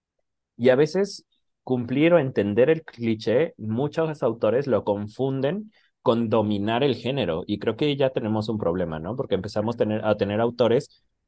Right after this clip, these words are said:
eh, sobre todo yo lo, me fijo en, pues, obviamente en mis alumnos, en escritores que son jóvenes, noveles, o incluso personas que, pues, no se van a dedicar a la escritura, pero veo esto, ¿no? Como que llegan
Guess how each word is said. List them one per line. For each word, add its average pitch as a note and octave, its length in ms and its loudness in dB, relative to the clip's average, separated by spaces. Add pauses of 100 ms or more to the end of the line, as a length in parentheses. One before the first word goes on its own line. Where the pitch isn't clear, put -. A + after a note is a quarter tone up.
(340)
eh, F2 300 -2
sobre A#2 240 0
todo F3 160 4
yo F#3+ 120 2
lo, F#2 120 2
me A#2+ 160 -2
fijo A#2+ 220 -2
en, C3+ 140 -8
pues, F2+ 160 -12
obviamente G2+ 580 -2
en F#2 80 -8
mis F2 140 -10
alumnos, G#2+ 400 -2
en E2+ 80 -8
escritores G2 440 -4
que G#2 80 -8
son G#2 180 -4
jóvenes, G#2+ 520 2
noveles, G#2 460 0
o F#2 60 -2
incluso G#2+ 500 -4
personas G#2+ 440 -4
que, A#2 80 -8
pues, D#2+ 160 -10
no A2 160 -6
se A#2+ 120 2
van A2 140 0
a A2 60 -2
dedicar F#2 320 -4
a F#2+ 60 -2
la G2 80 -8
escritura, A2 480 -4 (520)
pero G2+ 320 8
veo A2 220 6
esto, A#2 320 2
¿no? F#2 220 -8
Como E2+ 240 -4
que F2 340 0
llegan G#2+ 720 2